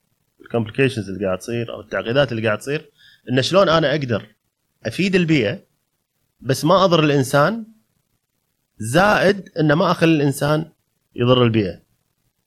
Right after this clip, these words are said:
أنا أتحكى ك-، آه، كخبير بيئي أو كديسيجن ميكر.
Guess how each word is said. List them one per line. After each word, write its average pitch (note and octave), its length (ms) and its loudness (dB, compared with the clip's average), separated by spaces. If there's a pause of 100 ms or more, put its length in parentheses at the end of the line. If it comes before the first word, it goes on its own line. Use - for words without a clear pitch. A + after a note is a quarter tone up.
أنا B2+ 140 4
أتحكى D#3 340 0
ك-، D#3+ 260 -2 (640)
آه، G#2+ 460 0
كخبير B2+ 540 -2
بيئي D3+ 300 2
أو C3 180 2
كديسيجن C3 720 -2
ميكر. B2 380 0